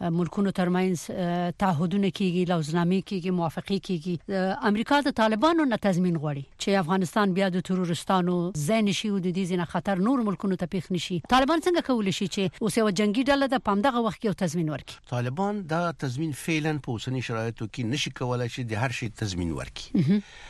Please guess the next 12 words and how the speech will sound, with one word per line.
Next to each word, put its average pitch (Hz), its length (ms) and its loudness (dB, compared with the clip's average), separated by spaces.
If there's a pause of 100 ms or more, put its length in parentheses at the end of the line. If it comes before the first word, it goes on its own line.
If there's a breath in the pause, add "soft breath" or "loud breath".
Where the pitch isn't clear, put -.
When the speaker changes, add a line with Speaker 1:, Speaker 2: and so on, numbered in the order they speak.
(120 loud breath)
Speaker 2:
مګر 180 460 2
دا 170 120 2
تضمین 165 380 -2
ورکولای 135 480 0
شي 123 160 -6
چې 123 240 -6 (300 loud breath)
خپل 185 240 -2
روابط 135 420 0
له 147 60 2
القاعدې 123 420 -2
سره 131 200 -4
وشلي 131 360 -4